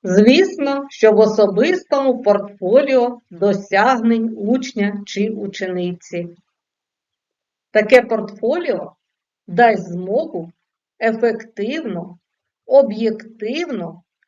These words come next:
оцінити навчальні результати, здобуті дітьми. Це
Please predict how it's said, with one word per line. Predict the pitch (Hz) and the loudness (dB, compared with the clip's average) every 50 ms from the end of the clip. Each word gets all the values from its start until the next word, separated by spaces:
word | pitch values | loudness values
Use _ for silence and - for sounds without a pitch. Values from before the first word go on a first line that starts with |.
| _ _ _ _ _ _ _ _ | _ _ _ _ _ _ _ _
оцінити | - - 240 233 226 - - 226 208 196 185 185 190 233 302 330 320 - 196 170 - - - _ _ _ _ _ _ _ _ _ _ _ _ _ _ _ _ _ _ _ | -6 -2 -2 -2 -2 -4 -10 -10 -10 -10 -10 -8 -8 -8 -8 -10 -10 -10 -10 -10 -10 -14 -18 _ _ _ _ _ _ _ _ _ _ _ _ _ _ _ _ _ _ _
навчальні | 196 190 208 233 240 226 226 - 240 233 233 220 202 190 185 185 180 180 - - _ | -6 0 2 2 2 2 -2 -2 0 2 2 2 0 -2 -6 -8 -10 -10 -12 -14 _
результати, | 196 202 202 202 196 202 190 185 175 175 - 190 190 233 294 330 - - 175 170 170 170 _ _ _ _ _ _ | -4 -2 -2 -2 -2 -4 -6 -8 -8 -10 -8 -4 -2 -2 -2 -4 -4 -8 -10 -10 -12 -14 _ _ _ _ _ _
здобуті | - 175 175 165 190 202 196 180 185 208 262 285 277 - 269 254 254 - - _ _ _ _ | -14 -12 -6 -2 0 0 0 -2 -2 -4 -4 -4 -6 -8 -10 -12 -12 -14 -18 _ _ _ _
дітьми. | 196 175 180 196 202 196 196 190 180 180 180 170 - _ _ _ _ _ _ _ _ _ _ _ _ _ _ _ _ _ _ _ _ _ _ _ _ _ _ _ _ _ _ _ _ _ _ _ _ _ _ _ _ _ _ _ _ _ _ _ _ _ _ _ _ _ _ _ _ _ _ _ _ _ _ _ _ _ _ _ _ _ _ _ _ _ _ _ _ _ _ _ _ _ _ _ _ _ _ _ _ _ _ _ | -18 -12 -8 -6 -6 -6 -6 -8 -12 -12 -14 -16 -18 _ _ _ _ _ _ _ _ _ _ _ _ _ _ _ _ _ _ _ _ _ _ _ _ _ _ _ _ _ _ _ _ _ _ _ _ _ _ _ _ _ _ _ _ _ _ _ _ _ _ _ _ _ _ _ _ _ _ _ _ _ _ _ _ _ _ _ _ _ _ _ _ _ _ _ _ _ _ _ _ _ _ _ _ _ _ _ _ _ _ _
Це | _ _ - 254 262 311 359 370 370 | _ _ 6 8 8 8 8 4 0